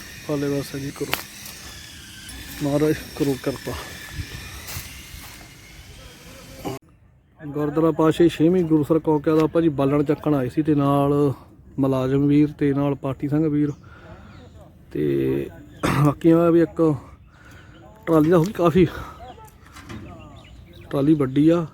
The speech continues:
ਤੇ ਦਰਖਤ ਵੀ ਤਿੰਨ, ਸਾਢੇ ਤਿੰਨ ਦਰਖਤਾਂ ਦੀ ਕਟਾਈ ਕਰਕੇ ਵਿੱਚ ਸੱਟ ਲਏ ਤੇ ਟਰਾਲੀ ਹਲੇ ਇਕੱਲੀ ਮੂਹਲੇ, ਮੂਹਲੇ ਹਿੱਸੇ ਭਰਿਆ, ਉਹ ਵੀ ਹਲੇ ਬਿੱਡਾਂ ਤੱਕ ਆਈ ਨਹੀਂ ਹੈ। ਤੇ ਗਰਮੀ ਵੀ ਬਹੁਤ ਆ,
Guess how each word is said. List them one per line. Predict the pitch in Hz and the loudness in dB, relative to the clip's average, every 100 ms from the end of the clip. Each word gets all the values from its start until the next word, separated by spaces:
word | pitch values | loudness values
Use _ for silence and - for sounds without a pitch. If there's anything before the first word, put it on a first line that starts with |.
| - | -4
ਤੇ | 147 | -4
ਦਰਖਤ | 143 147 156 | 2 2 2
ਵੀ | 180 | 0
ਤਿੰਨ, | 165 160 156 156 156 151 143 - - - | 2 4 6 4 2 0 -2 -8 -20 -18
ਸਾਢੇ | - 160 180 | -6 -2 2
ਤਿੰਨ | 170 160 | 4 6
ਦਰਖਤਾਂ | 165 160 - - - 175 | 4 4 -4 -20 -2 2
ਦੀ | 170 165 | 4 4
ਕਟਾਈ | 160 156 151 | 4 4 4
ਕਰਕੇ | 156 151 156 | 2 2 0
ਵਿੱਚ | 147 147 | 0 -2
ਸੱਟ | 131 127 | -6 0
ਲਏ | 175 | 0
ਤੇ | 170 165 | 2 0
ਟਰਾਲੀ | 160 151 160 | 0 2 4
ਹਲੇ | 151 | 2
ਇਕੱਲੀ | 160 170 | 2 2
ਮੂਹਲੇ, | 160 156 180 | 4 6 6
ਮੂਹਲੇ | 180 175 175 | 4 4 4
ਹਿੱਸੇ | 165 - | 2 2
ਭਰਿਆ, | 147 151 127 147 - - - - | -2 -2 -4 -8 -16 -20 -20 0
ਉਹ | 175 | 6
ਵੀ | 165 | 6
ਹਲੇ | 165 | 6
ਬਿੱਡਾਂ | 147 156 185 | 2 2 4
ਤੱਕ | 160 147 | 2 2
ਆਈ | 143 135 | 2 4
ਨਹੀਂ | 143 | 2
ਹੈ। | 156 175 - - - - - | 2 -2 -10 -20 -20 -20 -4
ਤੇ | 156 147 143 143 | 2 6 6 4
ਗਰਮੀ | 143 135 147 | 2 6 6
ਵੀ | 160 | 6
ਬਹੁਤ | 156 170 | 6 4
ਆ, | 175 | 4